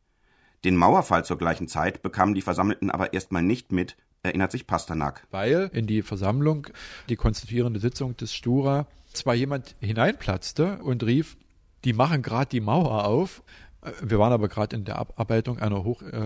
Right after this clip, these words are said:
Speaker 2: aus unserer Sicht jedenfalls hochinteressanten Tagesordnung und haben das also für ein Gerücht, wie man in diesen Tagen ständig irgendwelche Gerüchte hörte, also wieder, <laughs> „Ja, ja, ja, ja“,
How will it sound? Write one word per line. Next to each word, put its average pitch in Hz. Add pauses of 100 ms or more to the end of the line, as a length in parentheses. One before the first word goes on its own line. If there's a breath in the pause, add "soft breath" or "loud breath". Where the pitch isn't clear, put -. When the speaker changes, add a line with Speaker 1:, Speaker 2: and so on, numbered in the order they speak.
Speaker 2:
aus 101
unserer 113
Sicht 110
jedenfalls 113
hochinteressanten 117
Tagesordnung 123 (380 loud breath)
und 117
haben 120
das 120
also 110
für 113
ein 110
Gerücht, 120
wie 117
man 98
in 92
diesen 104
Tagen 87
ständig 110
irgendwelche 104
Gerüchte 120
hörte, 143 (400 loud breath)
also 110 (220 loud breath)
wieder, 127
<laughs> 127
„Ja, 127
ja, 117
ja, 95
ja“, 101